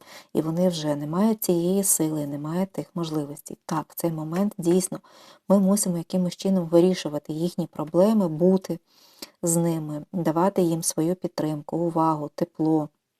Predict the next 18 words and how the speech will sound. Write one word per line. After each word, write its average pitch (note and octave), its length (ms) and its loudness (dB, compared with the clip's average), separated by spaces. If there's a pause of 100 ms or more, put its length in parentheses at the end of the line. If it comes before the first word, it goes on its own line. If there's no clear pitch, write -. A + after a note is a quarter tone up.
(1400)
всі - 240 0
матеріальні E3 520 0
блага, D#3+ 340 -2
які D3+ 220 -6
є D#3 240 2
у D3 100 -2
вас, C#3+ 320 -6 (460)
е, - 100 -10
в D#3 100 -2
арсеналі D#3 520 0
ваших D3 380 -4
можливостей C#3+ 600 -6
зараз. C3+ 260 -8
Звичайно, E3+ 520 -2
це - 140 -10
так, E3+ 260 -2
тому D3 280 -10
що - 180 -10